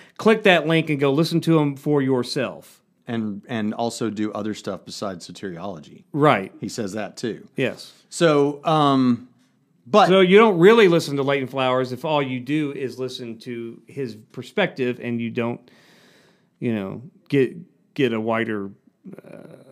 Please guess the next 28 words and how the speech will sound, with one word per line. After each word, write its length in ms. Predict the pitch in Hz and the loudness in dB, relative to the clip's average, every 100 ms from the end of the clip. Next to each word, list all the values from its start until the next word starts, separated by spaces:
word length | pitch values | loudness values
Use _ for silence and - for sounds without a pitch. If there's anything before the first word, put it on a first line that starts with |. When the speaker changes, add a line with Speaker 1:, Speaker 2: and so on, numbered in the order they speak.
| _ _ _ 117 | _ _ _ -10
Speaker 1:
you 80 | |
know. 100 | 92 - - | -10 -12 -2
Speaker 2:
But 120 | 156 | 2
we're 120 | 180 175 | 4 4
seeing 220 | 240 247 | 2 2
this 160 | 196 | 2
thing 200 | 190 165 | 0 0
change, 800 | 123 165 139 98 92 123 - - _ _ _ _ _ _ | 0 0 0 0 -4 -6 -8 -20 _ _ _ _ _ _
and 560 | 143 135 131 131 123 - - | -2 2 2 2 0 -4 -14
I, 240 | 117 135 | -10 -6
I 40 | |
don't 200 | 156 160 | -2 -2
know 140 | 151 147 | 0 -2
exactly, 880 | 120 123 127 131 135 120 113 113 - - _ _ _ _ _ | 0 0 0 -2 -2 0 0 -6 -12 -20 _ _ _ _ _
um, 460 | 117 110 104 101 120 147 147 | -4 -2 -2 -4 -6 -10 -4
now, 240 | 143 123 | -2 -2
so 180 | - 151 | -2 0
what's 220 | 170 - | 0 -2
the 80 | 151 | -2
benefit? 500 | 147 139 135 135 131 | 0 -2 -2 -4 -2
So 80 | 135 | -4
we've 120 | 123 | 0
talked 240 | 190 185 | 0 0
about 160 | 147 127 | -2 -4
the 40 | |
pros 300 | 123 127 117 | -2 -2 0
and 100 | 104 98 | -2 -6
cons. 580 | 101 92 90 92 - | -8 -8 -8 -10 -14